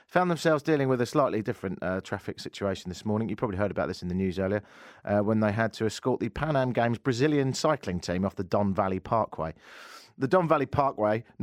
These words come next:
dubbed the Don Valley parking lot 'cause it never goes anywhere. It's funny 'cause it's like a parkway, but it's a parking lot. It's kind of, yeah, it's not that funny when you're in it. Um, but that is a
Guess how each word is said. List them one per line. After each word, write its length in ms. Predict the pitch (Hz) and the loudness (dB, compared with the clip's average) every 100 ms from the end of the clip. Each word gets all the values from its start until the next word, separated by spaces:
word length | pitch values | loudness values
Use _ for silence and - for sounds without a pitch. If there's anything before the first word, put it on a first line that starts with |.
| 143 | -2
dubbed 280 | - 175 - | 4 4 4
the 100 | 151 | 0
Don 320 | 143 175 156 | 4 4 4
Valley 400 | 143 147 143 131 | 2 2 4 2
parking 560 | 120 - 127 117 - 110 | 0 2 2 2 0 2
lot 340 | 110 104 104 - | 4 2 0 -4
'cause 200 | 92 95 | -2 0
it 160 | 98 | 0
never 380 | 110 92 117 110 | 2 2 2 -2
goes 480 | 78 107 90 85 80 | -2 -4 -4 -6 -8
anywhere. 400 | 82 80 80 78 | -6 -6 -8 -10
It's 140 | - | -14
funny 380 | 90 80 76 76 _ _ | -12 -12 -10 -16 _ _
'cause 120 | 80 | -16
it's 160 | - - | -16 -16
like 200 | - - | -18 -16
a 60 | 82 | -18
parkway, 560 | - 104 90 - - 85 | -6 0 0 -2 -4 -6
but 140 | - | -6
it's 80 | 87 | -8
a 60 | 90 | -8
parking 540 | - - - - - _ - - - - - | -12 -14 -14 -14 -18 _ -20 -20 -20 -20 -14
lot. 220 | 80 - | -12 -12
It's 120 | - - | -16 -16
kind 180 | 95 | -16
of, 540 | 90 _ - - - - | -16 _ -18 -16 -16 -16
yeah, 160 | - - _ - - - | -10 -12 _ -20 -20 -20
it's 120 | - 101 | -6 -2
not 100 | 76 | 0
that 140 | 78 | -2
funny 200 | - 76 | -4 -4
when 140 | 73 | -4
you're 80 | 73 | -4
in 80 | 76 | -4
it. 80 | - - | -6 2
Um, 480 | 117 120 120 120 - - | 4 6 4 2 -2 -10
but 220 | - 131 | 2 2
that 320 | 131 160 - 156 | 4 2 0 0
is 220 | 147 131 | 0 2
a 180 | 135 | 0